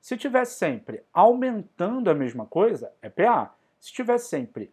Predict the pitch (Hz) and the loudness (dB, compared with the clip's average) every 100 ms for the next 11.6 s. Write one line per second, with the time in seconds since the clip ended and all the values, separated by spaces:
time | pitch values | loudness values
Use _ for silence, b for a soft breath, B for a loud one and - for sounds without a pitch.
0 | _ - 165 269 302 - 220 - 156 - | _ -10 -2 0 0 -4 -6 -4 -4 -4
1 | 147 220 254 127 - - 139 226 262 196 | -4 -2 -2 -6 -8 -12 -4 0 0 -2
2 | 120 - _ 127 - 185 247 - b b | -6 -8 _ -8 0 0 0 -4 b b
3 | 175 165 254 247 196 220 - 240 240 294 | -14 -4 0 0 0 -4 -2 -2 0 -4
4 | - - 147 156 190 185 180 160 170 165 | -4 -6 -4 -4 -2 -4 0 0 0 -4
5 | - 220 214 - 104 - _ _ _ 254 | -8 -8 -8 -10 -10 -14 _ _ _ 0
6 | 302 285 185 175 147 135 120 - 165 156 | 2 2 0 0 -2 -4 -8 -6 -6 -6
7 | 165 277 196 151 160 - _ _ _ 202 | -6 -6 -4 -4 -6 -14 _ _ _ 4
8 | 220 247 - 190 - 175 156 127 131 135 | 4 2 -4 -6 -4 -4 -2 0 0 -2
9 | - 139 160 - 101 87 - _ - 127 | -6 -6 -6 -10 -14 -14 -20 _ -6 0
10 | 160 247 - b b - 151 160 160 185 | 2 2 -4 b b -4 0 0 2 0
11 | 180 165 175 151 - | 2 4 4 4 2